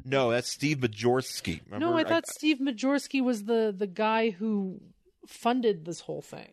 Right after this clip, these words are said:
Speaker 1: No, Steve Majorski is the guy, the jabroni that got stuck wearing this con-, this, this being bonded psionically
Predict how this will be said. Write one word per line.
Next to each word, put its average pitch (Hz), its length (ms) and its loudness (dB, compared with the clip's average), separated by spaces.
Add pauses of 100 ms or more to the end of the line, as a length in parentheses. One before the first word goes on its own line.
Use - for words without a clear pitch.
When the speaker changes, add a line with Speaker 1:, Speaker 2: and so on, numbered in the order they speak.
Speaker 1:
No, 143 160 4
Steve 160 260 0
Majorski 143 640 4
is 123 260 2
the 117 100 0
guy, 123 360 2 (100)
the 120 240 -6
jabroni 117 720 2 (280)
that 110 120 0
got 110 300 0 (160)
stuck - 400 0
wearing 117 300 0
this 101 140 -6
con-, 117 360 2
this, 95 200 -2
this 101 380 0
being 113 380 2
bonded 101 560 2
psionically 107 800 2